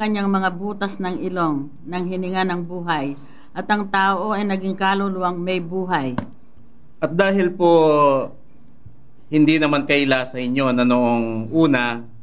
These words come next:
Speaker 2: nang hindi pa kami nagpakababa sa harapan ng Diyos, nagbabasa po kami ng banal na aklat. Dahil gusto po naming maligtas, kaya kailangan aming malaman ang kagustuhan ng Diyos.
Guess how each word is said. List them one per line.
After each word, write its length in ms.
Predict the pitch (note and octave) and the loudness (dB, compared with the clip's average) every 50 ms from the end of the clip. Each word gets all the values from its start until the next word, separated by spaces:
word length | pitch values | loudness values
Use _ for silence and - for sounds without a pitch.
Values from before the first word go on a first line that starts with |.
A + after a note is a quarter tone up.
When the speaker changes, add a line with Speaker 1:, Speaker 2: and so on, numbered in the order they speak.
| - - - - | -16 -16 -14 -8
Speaker 2:
nang 200 | - B2+ C#3 C#3 D3+ | -2 0 0 2 4
hindi 240 | D3 C#3+ C3+ D3 D3+ | 4 4 4 4 2
pa 160 | D3+ C#3+ C3+ | 2 0 0
kami 240 | C#3 C3+ D3 D3 C#3+ | 0 0 0 2 2
nagpakababa 800 | C3+ B2+ - - C3+ B2 C3 A#2 C#3 C#3+ C#3+ C3+ B2+ - - - | 2 0 0 0 0 0 2 2 2 2 2 4 2 0 0 -2
sa 160 | - B2+ B2+ | -6 -6 -2
harapan 320 | C3 C3+ C3 C3+ D3 D3+ | -2 0 0 0 0 0
ng 80 | D3 C#3 A#2 | 0 0 2
Diyos, 320 | A#2+ A2+ A2+ A2 A2+ - - - - - - - - - - - - - - - | 2 2 0 0 -4 -10 -14 -14 -16 -16 -16 -16 -16 -16 -16 -16 -16 -10 -4 0
nagbabasa 640 | B2 B2 A2+ A#2 C#3 C#3 C3+ C3+ C3+ C3+ - C3 | 0 0 2 2 2 2 2 0 -2 -2 -4 -6
po 160 | - D3 D3 C3+ | -4 -2 0 0
kami 240 | C3+ C3+ D3 D3+ | 2 2 2 2
ng 220 | C#3+ C3+ B2+ B2 A#2+ A#2 A2+ A2+ A2 G#2+ G#2+ G#2+ G#2 | 2 2 0 -2 -2 -4 -6 -6 -6 -6 -6 -6 -2
banal 240 | G#2+ A#2 B2 C3+ C3+ | 0 0 2 2 2
na 240 | C3 C3+ B2+ B2 A#2+ | 2 0 0 -2 -2
aklat. 400 | B2 C3 C3+ B2+ A2 - - - - - - - - - - - - - - - - - - | -2 -2 -2 -2 -4 -6 -10 -14 -16 -16 -16 -16 -16 -16 -16 -16 -16 -16 -16 -16 -16 -16 -10
Dahil 560 | - A2+ B2+ B2+ B2+ C#3+ C#3 C3+ C3 B2+ B2 | -4 -2 -2 -2 -2 -2 -2 -2 -2 -2 -4
gusto 240 | A#2 C3 C3 - C#3+ | -4 -6 -4 -4 -4
po 160 | C3 - C#3 | -2 0 2
naming 560 | C3+ C3+ C3+ C3+ C3+ C3 C3+ C3 B2+ B2+ B2 | 4 4 4 2 2 0 -2 -2 -2 -2 0
maligtas, 720 | B2 B2+ C3+ C#3 C#3+ D3+ D#3+ D3+ - D3 C3+ B2+ B2+ C3 - - - - | 2 2 2 2 0 -2 -4 -4 -2 -2 -2 -2 -4 -8 -12 -14 -6 -2
kaya 240 | C3+ C3+ C3+ C3+ C3 | 0 2 2 2 0
kailangan 880 | C3 C3+ C3 B2+ B2+ B2 B2 C#3 E3+ - D#3 C3+ A#2+ A2+ A2 G#2+ G2+ G2+ - - - - - - - - - - - - | 0 -2 0 0 0 -2 -2 -2 -2 -2 -2 -2 -4 -4 -6 -8 -10 -12 -14 -14 -16 -16 -16 -16 -16 -16 -16 -16 -14 -10
aming 400 | - B2 C#3 D3+ D#3+ E3+ E3 D#3 | -4 -2 -2 0 0 0 0 2
malaman 480 | D#3 C#3+ C#3 C#3 D3 D#3+ F3 E3+ D3+ C3 | 2 2 2 0 -2 -2 -4 -4 -6 -8
ang 160 | C3 C3+ C3+ | -8 -8 -6
kagustuhan 560 | C3 C#3 C3+ B2+ C3 - - D#3 C#3 C#3 C3 | -4 -4 -4 -4 -6 -4 -2 -2 0 2 2
ng 160 | B2+ B2 A#2 | 2 2 2
Diyos. 320 | C3+ F3 D3 - - - | 4 2 2 2 0 -6